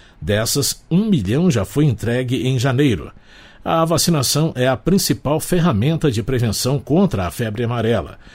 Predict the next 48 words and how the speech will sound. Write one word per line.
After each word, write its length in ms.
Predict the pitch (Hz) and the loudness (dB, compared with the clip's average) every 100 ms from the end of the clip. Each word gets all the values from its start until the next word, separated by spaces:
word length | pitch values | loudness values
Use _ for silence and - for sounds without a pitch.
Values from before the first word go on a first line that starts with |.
| - - | -20 -8
O 60 | - | -2
imunizante 500 | 208 208 143 196 - | 2 2 4 2 0
faz 220 | 214 175 | -4 -4
parte 340 | - 135 147 147 | -4 -4 -2 -2
do 120 | 127 | -2
calendário 560 | 156 143 107 117 123 101 | -2 -2 -2 -2 -2 0
básico 500 | 110 127 120 120 101 | -2 -2 -2 -4 -4
de 80 | |
vacinação 580 | 107 110 147 117 - 131 | -4 -2 -2 -2 -2 -4
para 220 | 117 139 | -2 -4
crianças 500 | 135 135 113 120 131 | -2 -2 -2 -2 -2
de 140 | 110 117 | 0 0
nove 400 | 110 165 165 147 | 2 0 2 2
meses 480 | 104 147 160 147 - | 2 0 0 -2 -2
a 80 | 156 | -2
menores 480 | 175 107 107 185 | 0 0 -2 -2
de 120 | 85 175 | -4 -4
cinco 340 | - 175 143 | -2 0 0
anos, 320 | 185 180 - - - - - | 2 0 -2 -10 -20 -20 -4
com 180 | - 147 | 2 4
uma 160 | 180 143 | 4 2
dose 380 | 113 139 127 | 2 0 0
de 120 | 123 123 | 0 0
reforço 520 | 113 - 127 123 117 | 0 0 -2 -2 -2
aos 160 | 95 | -2
quatro 460 | - 131 143 - 117 | -4 -2 -2 -2 -2
anos 200 | 120 113 | 0 -2
de 120 | 101 | -2
idade, 420 | 113 107 123 95 - - - | -2 -2 -2 -4 -8 -16 -10
além 280 | - 135 160 | -4 0 0
de 120 | 156 | 0
dose 400 | 90 98 147 110 | 0 0 0 0
única 340 | 101 147 123 127 | 0 0 0 -4
para 220 | - 117 | -4 -4
a 40 | |
população 600 | 107 113 104 85 - 147 - - - | -4 -4 -4 -2 -2 -2 -4 -12 -8
de 140 | 143 | -4
cinco 340 | - - 147 139 | -2 0 0 0
a 40 | |
cinquenta 380 | - 120 123 117 | -2 -2 -2 -2
e 60 | 95 | -2
nove 280 | 95 90 | 0 -2
anos 300 | 139 165 160 | 0 0 -2
que 140 | - 165 | -2 0
ainda 320 | 151 156 147 | 2 2 2
não 180 | 131 170 | 2 0
foi 200 | - 120 | 0 -2
vacinada. 560 | 113 - 107 85 - | 0 -2 -2 -4 -10